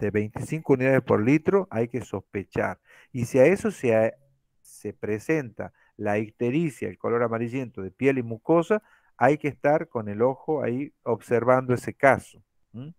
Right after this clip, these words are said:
Que esta transaminasa de alguna manera no tenga, ¿no es cierto?, ese, el valor no sea atribuible a otra causa, ¿m? que nosotros conozcamos.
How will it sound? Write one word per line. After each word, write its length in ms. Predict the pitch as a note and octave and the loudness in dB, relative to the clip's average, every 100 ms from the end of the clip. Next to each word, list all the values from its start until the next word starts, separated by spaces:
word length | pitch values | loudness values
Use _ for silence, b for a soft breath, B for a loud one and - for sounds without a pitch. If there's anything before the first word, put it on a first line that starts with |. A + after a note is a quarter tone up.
| _ b b b b b b _ | _ b b b b b b _
Que 120 | - G3 | 2 6
esta 200 | A#3+ G3+ | 6 6
transaminasa 760 | D#3+ D#3 E3+ D#3+ F3 G3+ - | 4 4 0 0 0 0 2
de 80 | C#3 | 2
alguna 240 | B2+ D3 | 2 0
manera 240 | C#3+ D3+ C#3+ | 0 0 0
no 220 | A#2+ C#3 | 0 0
tenga, 760 | - F#3 G#3 C#3 A2+ C3 F3 - _ | 2 2 2 0 2 2 -2 -14 _
¿no 100 | A2 | -6
es 120 | A2 | -4
cierto?, 560 | C3+ C3 C3 - F3 - | 2 2 2 0 0 0
ese, 320 | A2+ A2 A2 F2+ | -4 -4 -6 -4
el 120 | G#2 G#2+ | -2 4
valor 300 | B2 E3+ D#3+ | 6 6 6
no 100 | D3 | 2
sea 160 | D#3+ | 2
atribuible 480 | D3 C3 B2 D3+ D#3 | 0 -2 -2 0 2
a 60 | B2 | 2
otra 180 | A#2+ | 0
causa, 480 | - A#2 G2+ - - - _ | -2 0 0 -6 -16 -20 _
¿m? 160 | B2 E3 - _ _ _ | -20 -20 -20 _ _ _
que 80 | G#2+ | -8
nosotros 340 | G#2 - A#2+ | -2 0 0
conozcamos. 720 | - G#2+ G#2+ - G2 - - | -2 -4 -4 -4 -6 -10 -20